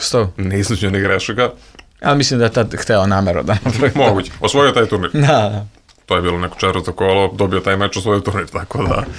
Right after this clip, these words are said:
Speaker 2: Ali da, nemamo
Speaker 1: Ali iskreno ti budem, protiv Žila Simona, <laughs> mislim, ne možeš drugačije ni da pobediš ako, ako ne, ovo, ako ne, ne igraš riskantno,
Speaker 2: Pa
Speaker 1: bar u
Speaker 2: da.
Speaker 1: njegovom onom prime time-u, ovo,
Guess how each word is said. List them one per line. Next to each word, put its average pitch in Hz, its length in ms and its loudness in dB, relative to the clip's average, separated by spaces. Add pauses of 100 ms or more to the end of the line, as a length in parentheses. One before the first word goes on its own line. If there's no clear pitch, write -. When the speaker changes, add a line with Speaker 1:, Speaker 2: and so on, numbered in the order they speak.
(540)
Speaker 2:
Ali 107 380 4
da, 123 140 4
nemamo 143 280 4
Speaker 1:
Ali 151 120 6
iskreno 170 300 2
ti 139 100 0
budem, 160 260 2
protiv 139 260 0
Žila 151 300 4
Simona, 147 500 2 (140)
<laughs> - 40 -14
mislim, 156 400 2 (240)
ne 180 120 4
možeš 156 260 4
drugačije 165 420 4
ni 151 60 4
da 135 120 4
pobediš 156 440 2 (240)
ako, 190 220 4 (320)
ako 160 340 2
ne, 151 260 6
ovo, 147 420 6 (260)
ako 147 380 2
ne, 156 220 2 (220)
ne 151 220 0
igraš 139 240 2
riskantno, 131 540 0
Speaker 2:
Pa 123 60 4
Speaker 1:
bar 135 100 6
u 135 40 6
Speaker 2:
da. - 100 6
Speaker 1:
njegovom 143 380 4
onom 135 220 4
prime 143 300 2
time-u, 139 360 2 (340)
ovo, 127 760 4